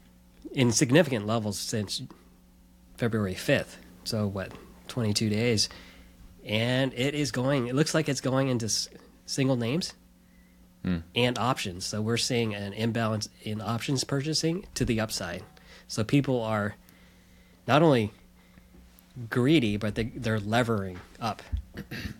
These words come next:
Speaker 2: They're
Speaker 1: And
Speaker 2: concentrating more. They're, they're doing the opposite of the paper that we just talked about, right? So they're
Speaker 1: Doing the
Speaker 2: they're
Speaker 1: opposite.
Speaker 2: selling their indexes and they're going further into these single stock names.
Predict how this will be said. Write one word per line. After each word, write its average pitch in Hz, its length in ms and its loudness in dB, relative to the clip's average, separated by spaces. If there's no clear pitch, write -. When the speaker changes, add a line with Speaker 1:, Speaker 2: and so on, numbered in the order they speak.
Speaker 2:
They're 101 100 2
Speaker 1:
And - 60 -2
Speaker 2:
concentrating 92 580 2
more. 80 320 -2
They're, 90 200 4
they're 98 200 4
doing 95 220 4
the 92 80 2
opposite 98 360 2
of 85 60 -2
the 92 60 -4
paper 92 300 0
that 82 120 -2
we 80 100 -4
just 80 200 -6
talked 80 240 0
about, 78 240 -4
right? 78 160 -4
So - 100 -4
they're 85 160 2
Speaker 1:
Doing 120 240 2
the 117 80 2
Speaker 2:
they're 104 80 0
Speaker 1:
opposite. 107 240 2
Speaker 2:
selling 110 300 8
their 92 100 4
indexes 95 560 4
and 85 100 0
they're 85 100 0
going 82 360 2
further 85 460 0
into 80 400 -4
these 76 420 -4
single 78 300 -2
stock 80 420 -2
names. 78 480 -6